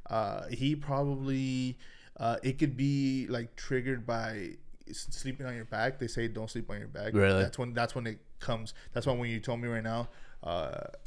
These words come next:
Speaker 1: that you had th-, your story,
Speaker 2: Oh, yeah.
Speaker 1: you were on your back. That could be you were
Speaker 2: Maybe,
Speaker 1: experiencing sleep
Speaker 2: maybe.
Speaker 1: paralysis.
Speaker 2: Yeah. So I, I'll. It's one of those situations where he would have to tell you his experiences.
Speaker 1: Yeah.
Speaker 2: I
Speaker 1: Now,
Speaker 2: just
Speaker 1: I
Speaker 2: know,
Speaker 1: say,
Speaker 2: yeah.
Speaker 1: I say we bring him on one day.
Speaker 2: Yo,
Speaker 1: And
Speaker 2: he'd be
Speaker 1: then,
Speaker 2: down.
Speaker 1: yeah, let's do
Speaker 2: He'd
Speaker 1: it,
Speaker 2: be
Speaker 1: let's do
Speaker 2: down,
Speaker 1: it,
Speaker 2: yeah.
Speaker 1: let's do it, let's
Speaker 2: So,
Speaker 1: do it.
Speaker 2: um,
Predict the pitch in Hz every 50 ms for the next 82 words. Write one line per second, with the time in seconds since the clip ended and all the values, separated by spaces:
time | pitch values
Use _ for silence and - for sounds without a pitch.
0 | - - - 113 113 117 117 117 117 113 - 95 98 80 71 - - - - 135
1 | 131 131 127 123 113 - - 123 113 117 139 165 160 - 127 120 113 107 101 98
2 | 117 120 117 120 120 117 110 107 - 101 104 110 123 143 143 143 - 120 113 113
3 | - - 127 127 127 131 135 135 135 131 123 120 123 101 107 110 113 143 160 147
4 | 147 - 104 104 98 92 101 123 120 120 120 - 156 170 - 123 135 135 131 123
5 | - - 139 127 120 117 107 90 117 117 - - 113 120 120 120 117 117 117 113
6 | - - - 160 143 143 131 - 151 160 151 147 139 147 147 139 139 135 127 120
7 | - - 107 98 98 98 95 - - 120 120 117 117 113 110 - - - 123 117
8 | 113 117 117 107 101 107 - - 120 113 113 117 110 - 117 120 113 104 - -
9 | - - - 160 - - 143 160 165 123 120 - - 170 180 - 92 110 135 143
10 | 143 165 190 208 202 175 156 175 170 160 131 117 113 113 117 123 135 147 156 156
11 | 170 175 196 254 277 269 - - - - - 135 190 151 135 147 127 123 123 123
12 | 123 131 - - 120 113 110 - 117 131 127 135 139 135 123 - 127 131 143 170
13 | 156 117 127 151 165 147 123 113 127 156 147 139 - - - 381 381 381 370 370
14 | - 381 - 135 135 131 123 123 123 - 113 113 113 113 110 107 101 101 98 95
15 | 92 90 87 78